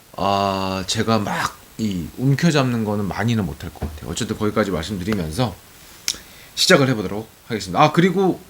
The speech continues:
아, 이거 시작하기 전에 한색 일 등급이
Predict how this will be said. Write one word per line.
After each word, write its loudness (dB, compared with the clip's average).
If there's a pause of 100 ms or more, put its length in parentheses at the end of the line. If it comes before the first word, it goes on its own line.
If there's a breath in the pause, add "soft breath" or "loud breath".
(320)
아, 2
이거 2
시작하기 2
전에 0 (1600 loud breath)
한색 4
일 2
등급이 0